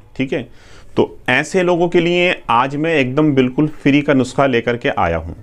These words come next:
और वो नुस्खा क्या है? वो नुस्खा आपके घर में मौजूद होता है, बस आपको उसको सही तरीके से, सही ढंग से इस्तेमाल करना है। अगर आपने उसको सही तरीके से,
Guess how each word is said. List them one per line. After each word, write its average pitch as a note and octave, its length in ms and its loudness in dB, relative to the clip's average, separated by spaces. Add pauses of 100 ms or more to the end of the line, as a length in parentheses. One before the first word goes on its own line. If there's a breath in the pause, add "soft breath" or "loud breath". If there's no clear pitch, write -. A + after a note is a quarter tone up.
(800 soft breath)
और A2 80 2
वो B2 120 4
नुस्खा C#3+ 380 2
क्या F3+ 160 2
है? F#3 180 4
वो D#3 160 4
नुस्खा D3+ 280 0
आपके C3 300 2
घर A#2+ 200 -2
में D3+ 120 4
मौजूद D3 360 2
होता D3+ 240 2
है, E3 140 0
बस C#3+ 180 -2
आपको B2+ 320 0
उसको D#3 520 2
सही C#3 340 0
तरीके C#3+ 380 2
से, D#3+ 160 -2
सही C3+ 320 2
ढंग B2 220 -2
से F#3 180 -2 (840 soft breath)
इस्तेमाल C3 580 2
करना E3 300 2
है। F3+ 200 -2
अगर B2 260 0
आपने A#2+ 280 0
उसको B2 240 -4
सही C3 320 0
तरीके D#3 340 0
से, E3+ 240 0